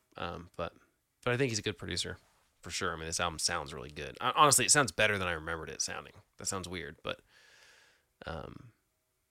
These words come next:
yeah. Anyway, uh, what else, Chris?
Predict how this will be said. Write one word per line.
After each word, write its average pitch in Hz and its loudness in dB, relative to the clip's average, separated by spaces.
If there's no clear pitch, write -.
yeah. - -6
Anyway, 80 -6
uh, 92 2
what 127 6
else, 139 6
Chris? - -6